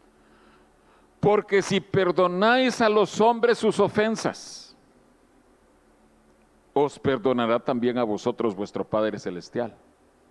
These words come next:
Mas si no perdonáis a los hombres sus ofensas, tampoco vuestro Padre os perdonará vuestras ofensas".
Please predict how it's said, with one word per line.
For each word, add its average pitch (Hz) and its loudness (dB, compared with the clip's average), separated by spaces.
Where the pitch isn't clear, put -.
Mas 226 2
si 202 0
no 190 4
perdonáis 254 2
a 254 4
los 208 2
hombres 233 2
sus 190 2
ofensas, - -2
tampoco 139 0
vuestro 120 0
Padre 135 -2
os 120 -2
perdonará 101 -2
vuestras 101 -8
ofensas". - -14